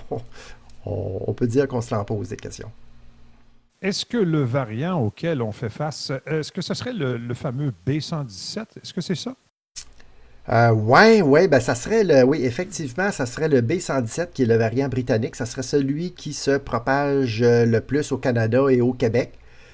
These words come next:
Speaker 1: Euh, il y en a d'autres, mais c'est, sont minoritaires, comme un, un, quelques cas du variant d'Afrique du Sud qui semblerait est celui qui pourrait, euh, s'échapper le plus, euh, des anticorps, euh, induits par la vaccination,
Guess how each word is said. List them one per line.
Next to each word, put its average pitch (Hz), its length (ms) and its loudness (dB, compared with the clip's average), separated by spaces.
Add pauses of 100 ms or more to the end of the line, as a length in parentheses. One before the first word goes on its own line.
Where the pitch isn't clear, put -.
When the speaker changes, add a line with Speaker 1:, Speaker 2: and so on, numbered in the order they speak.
(200)
Speaker 1:
Euh, 104 300 0
il 104 100 -2
y 127 60 4
en 147 100 4
a 139 100 4
d'autres, 139 360 4
mais 117 140 0
c'est, 120 240 0
sont 113 340 0
minoritaires, 123 680 0
comme 120 180 -2
un, 113 300 0
un, 110 320 0 (100)
quelques 135 460 -2
cas 143 180 0
du 113 100 -8
variant 120 280 0
d'Afrique 123 320 -4
du - 80 -8
Sud 165 360 -6
qui - 140 -12
semblerait 117 960 -2
est 117 160 -2
celui 113 720 -4
qui - 180 -12
pourrait, 120 880 2
euh, 107 40 -2
s'échapper 123 1040 -2
le 117 160 2
plus, - 640 -2 (720)
euh, 110 160 -2
des 107 240 -2
anticorps, 127 600 0
euh, 104 200 2
induits 113 400 -2
par 127 160 -2
la 107 100 0
vaccination, 110 680 -4